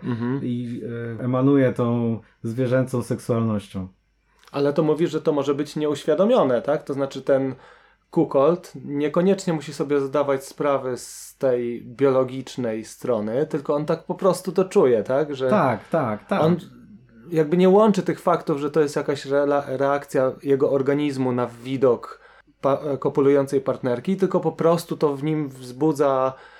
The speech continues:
Speaker 1: e, tą reakcję biologiczną i ma, nie wiem, mocniejszy wzwód, więcej
Speaker 2: No,
Speaker 1: może,
Speaker 2: słuchaj,
Speaker 1: tak?
Speaker 2: ja ci, bo mam tutaj, e, wydrukowane.
Speaker 1: Mhm.
Speaker 2: E, krótszy, krótszy czas pomiędzy kolejnymi erekcjami.
Speaker 1: Mhm.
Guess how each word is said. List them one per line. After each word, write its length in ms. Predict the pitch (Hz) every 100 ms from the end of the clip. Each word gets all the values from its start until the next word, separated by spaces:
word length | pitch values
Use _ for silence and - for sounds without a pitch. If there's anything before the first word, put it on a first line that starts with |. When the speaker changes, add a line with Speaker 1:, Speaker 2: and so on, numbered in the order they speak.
| - _
Speaker 1:
e, 280 | - 110 117
tą 280 | 113 139 139
reakcję 420 | 143 139 139 135
biologiczną 600 | 123 127 120 151 151 151
i 200 | 139 131
ma, 500 | 127 120 117 113 107 107
nie 120 | 110
wiem, 140 | 90 85 - 98 101
mocniejszy 640 | 104 104 - 131 120 -
wzwód, 540 | 113 120 131 147 135 - 113 110
więcej 340 | 107 120 117 120
Speaker 2:
No, 40 |
Speaker 1:
może, 240 | 123 180 214
Speaker 2:
słuchaj, 220 | 202 147
Speaker 1:
tak? 80 | 147
Speaker 2:
ja 40 | 160
ci, 80 | 190
bo 400 | 202 190 190 190
mam 220 | 208 208
tutaj, 400 | 202 196 180 170
e, 60 | 160 156 156 151 151
wydrukowane. 800 | 143 156 170 175 196 139 117 107 -
Speaker 1:
Mhm. 240 | 123 127 139 -
Speaker 2:
E, 40 | 127 135 135 139 143
krótszy, 640 | - 196 202 - 180 175 170 - _ -
krótszy 320 | 175 180 160
czas 240 | 165 170
pomiędzy 380 | - 147 147 139
kolejnymi 560 | 139 131 131 143 143 127
erekcjami. 680 | 131 131 - 120 107 104 101
Speaker 1:
Mhm. 340 | 131 131 139